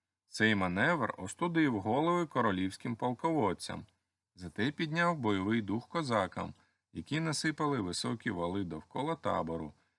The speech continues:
й упорядкували свою оборону. Ян Казимир теж перестроїв свої бойові порядки.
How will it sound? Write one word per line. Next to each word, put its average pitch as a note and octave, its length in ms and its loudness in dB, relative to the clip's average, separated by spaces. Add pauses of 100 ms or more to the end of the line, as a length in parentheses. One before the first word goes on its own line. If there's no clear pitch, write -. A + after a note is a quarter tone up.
(120)
й F#2+ 80 -8
упорядкували G2 800 -2
свою C3+ 380 -4
оборону. E2 580 -6 (640)
Ян G2+ 320 2
Казимир A#2+ 520 -2
теж C3+ 320 0
перестроїв B2 640 -2
свої F#2 320 0
бойові F2+ 380 0
порядки. E2 640 -4